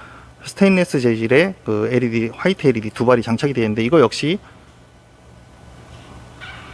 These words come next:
껐다 켰다 하실 수가 있고요. 그리고 위에도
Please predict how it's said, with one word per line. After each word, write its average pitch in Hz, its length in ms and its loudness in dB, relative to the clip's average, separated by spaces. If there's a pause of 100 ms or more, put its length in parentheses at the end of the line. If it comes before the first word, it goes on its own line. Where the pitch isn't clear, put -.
(280)
껐다 180 240 2
켰다 - 240 2
하실 156 160 0
수가 - 220 0
있고요. 123 380 0 (420)
그리고 151 340 -4 (3000)
위에도 151 500 -2